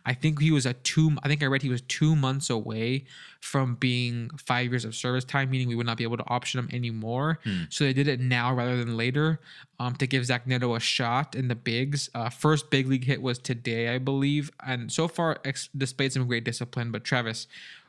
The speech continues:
Speaker 1: are you worried about rushing a youngster like this? Um, he's only been in the minors for less than a,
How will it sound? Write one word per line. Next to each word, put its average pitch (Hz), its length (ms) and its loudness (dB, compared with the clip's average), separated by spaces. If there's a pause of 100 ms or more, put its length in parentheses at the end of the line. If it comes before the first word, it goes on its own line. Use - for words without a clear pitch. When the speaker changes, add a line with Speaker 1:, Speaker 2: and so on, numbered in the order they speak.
Speaker 1:
are 135 120 2
you 143 160 6
worried 143 300 4
about 139 340 0
rushing 131 380 0
a 127 40 0
youngster 120 460 -2
like 113 280 -4
this? 117 320 -10
Um, 117 260 -4
he's 131 160 2
only 143 200 4
been 135 120 2
in 135 80 2
the 127 80 0
minors 120 400 -2
for - 160 -8
less 120 280 -4
than 127 180 -4
a, 113 180 -6